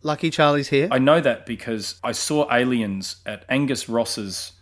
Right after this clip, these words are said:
Speaker 2: birthday party, and we were all definitely too young to watch Aliens, and it kinda messed me up a bit for life.
Speaker 1: Yeah.
Speaker 2: So Aliens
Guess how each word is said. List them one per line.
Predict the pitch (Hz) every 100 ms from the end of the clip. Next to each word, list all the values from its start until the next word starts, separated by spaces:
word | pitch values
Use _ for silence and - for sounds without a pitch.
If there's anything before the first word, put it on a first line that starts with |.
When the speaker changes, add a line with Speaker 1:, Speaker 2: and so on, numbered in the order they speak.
| _ -
Speaker 2:
birthday | 123 120 117
party, | - 101 92 92 87
and | 117 117 113 107 101 -
we | 117 123
were | 123 135
all |
definitely | 110 135 - 139 120
too | 98 - 127
young | 131 120 104
to | -
watch | 131 139 -
Aliens, | 143 131 113 110 101
and | 135
it | 147
kinda | - 170 190
messed | 170 151 -
me | 139
up | 131 135
a |
bit | 117 127
for | - 117
life. | 120 117 131
Speaker 1:
Yeah. | 131 170
Speaker 2:
So | 165 151
Aliens | 151 165 175 160 151 127 -